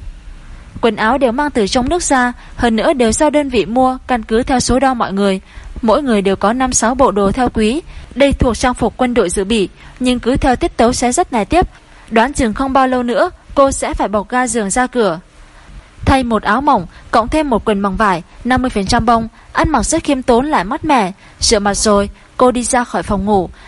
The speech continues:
một chiến sĩ bưng thức ăn sáng tới cho cô.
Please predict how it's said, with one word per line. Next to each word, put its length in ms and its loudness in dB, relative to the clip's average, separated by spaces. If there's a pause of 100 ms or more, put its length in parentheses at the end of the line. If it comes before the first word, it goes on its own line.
(160)
một 120 2
chiến 220 0
sĩ 240 -2
bưng 180 0
thức 140 -4
ăn 160 -2
sáng 300 0
tới 180 0
cho 140 2
cô. 320 0